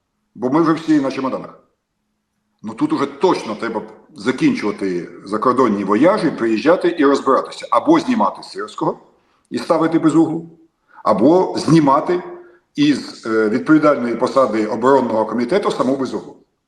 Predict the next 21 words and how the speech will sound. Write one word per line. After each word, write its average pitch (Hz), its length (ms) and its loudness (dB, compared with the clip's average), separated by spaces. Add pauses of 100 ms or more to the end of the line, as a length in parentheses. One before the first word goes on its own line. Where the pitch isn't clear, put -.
(380)
Ну 127 140 -6
далі 190 380 0
так, - 460 -6
таке 170 300 0
двовладдя 156 800 0
у 110 80 -2
військах 110 580 -2
бути 269 260 -2
не 127 220 -2
може. 175 440 -4 (840)
І 139 80 -2
тут 208 180 0
уже 170 140 2
цю 233 260 0
функцію 156 460 -2
перекласти, 143 520 0
ну, 160 100 4
точно 160 440 0
ні 113 140 -2
на 87 100 -8
кого. 76 220 -18